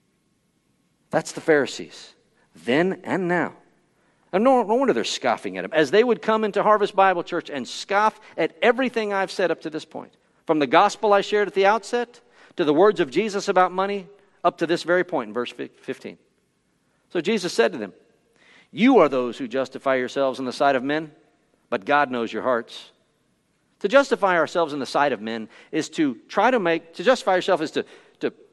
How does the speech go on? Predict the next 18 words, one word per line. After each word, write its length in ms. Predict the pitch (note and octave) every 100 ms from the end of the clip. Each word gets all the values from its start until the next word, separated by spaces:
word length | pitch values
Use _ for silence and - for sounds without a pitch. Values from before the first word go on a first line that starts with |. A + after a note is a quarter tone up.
| _ _ _ _
try 180 | - A3+
to 140 | G#3 - - _
save 380 | - - G3 D3
face. 640 | - G#2 - - - - _ _ _ _ _ _
We 120 | C4+
do 100 | A#3+
it 80 | G3+
all 80 | D3
the 60 | B2
time. 200 | F#2+ - _ _ _ _ _ _ _ _ _ _ _
I 40 | A2+
mean, 180 | A2+ A2+
I, 240 | C3+ -
I 20 | B2
took 160 | C3
a 60 | G#2
shower 340 | E3+ E3 F#3
today, 480 | F3+ F3+ F#3 F3+